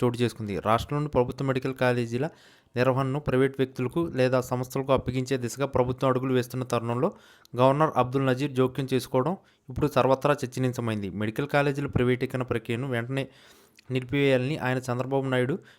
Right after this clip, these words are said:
నేతృత్వంలోని ప్రభుత్వానికి అత్యంత కీలకమైన ఆదేశాలను జారీ చేశారు. రాజ్యాంగబద్ధమైన పదవిలో ఉన్న గవర్నర్ నేరుగా పాలనాపరమైన నిర్ణయాలపై ఎట్లాంటి సంచలన ఆదేశాలు ఇవ్వడం రాష్ట్ర రా-, చరిత్రలో అరుదైన విషయంగా, ఆ, కనిపిస్తుంది. సాధారణంగా ప్రభుత్వ విధానపరమైన నిర్ణయాల్లో గవర్నర్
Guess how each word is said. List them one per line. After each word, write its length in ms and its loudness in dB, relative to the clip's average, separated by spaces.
నేతృత్వంలోని 580 0
ప్రభుత్వానికి 560 0
అత్యంత 280 -4
కీలకమైన 420 -2
ఆదేశాలను 420 -2
జారీ 340 0
చేశారు. 300 -6
రాజ్యాంగబద్ధమైన 760 -2
పదవిలో 480 -2
ఉన్న 280 -4
గవర్నర్ 340 2
నేరుగా 300 0
పాలనాపరమైన 720 0
నిర్ణయాలపై 640 -2
ఎట్లాంటి 420 -2
సంచలన 360 -2
ఆదేశాలు 560 2
ఇవ్వడం 280 4
రాష్ట్ర 320 0
రా-, 300 2
చరిత్రలో 320 0
అరుదైన 380 0
విషయంగా, 540 -4
ఆ, 200 -4
కనిపిస్తుంది. 720 -4
సాధారణంగా 500 0
ప్రభుత్వ 420 0
విధానపరమైన 580 0
నిర్ణయాల్లో 480 -2
గవర్నర్ 480 2